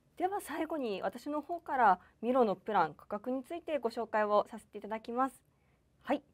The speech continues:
では私のパソコンの画面に切り替えていきますね。はい、ありがとうございます。まずプランになりますが、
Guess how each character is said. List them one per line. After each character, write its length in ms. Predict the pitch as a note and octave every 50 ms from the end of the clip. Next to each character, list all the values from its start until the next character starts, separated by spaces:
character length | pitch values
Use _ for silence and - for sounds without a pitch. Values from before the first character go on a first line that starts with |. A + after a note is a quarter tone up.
| _
で 80 | - D#4+
は 60 | D#4
私 220 | C4+ - - F#3 -
の 120 | G3+ F#3+
パ 120 | - F3+
ソ 120 | F#3 - _
コ 100 | - F3+
ン 60 | F3
の 80 | F3 F3
画 120 | E3+ E3+
面 200 | E3 D3+ - D3+
に 160 | D3+ - - _
切 100 | _ -
り 100 | E3 D#3+
替 120 | - D#3 C#3+
え 40 | D#3+
て 140 | _ -
い 20 | F#3
き 140 | _ _ -
ま 120 | B2+ D3
す 120 | _ _ _
ね。 380 | F3 D#3+ E3 E3 F3 F3+ F3+ F3+ _ _ _ _ _ _ _ _ _ _ _ _ _ _ _ _ _ _ _ _ _
は 120 | - G3
い、 80 | G#3 G#3 _ _ _ _ _ _ _ -
あ 40 |
り 60 | E3+ E3+
が 40 | -
と 40 | D#3+
う 40 |
ご 40 | D3+
ざ 100 | D#3+ F3
い 40 | F3+
ま 240 | F#3+ G3+ A3 A3+ A3
す。 120 | A3 _ _ _ _ _ _ _ _ _ _ _ _ _ _ _ _ _ _ _ _ _ _ _ _ _ _ _ _ _ _ _ _ _
ま 120 | F4 F4
ず 200 | F4+ - F4+ C#4+ - _
プ 140 | - B3 D#4
ラ 80 | G#4+ B4 A#4 F#4+
ン 40 | B3+
に 200 | A#3+ G#3+ F#3 D#3+
な 120 | E3+ F3+
り 140 | F#3 G3+ G#3
ま 160 | G#3+ A3 A3+
す 180 | G#3+ G3+ F#3 F3
が、 320 | - G#3 A3 G#3 F3 -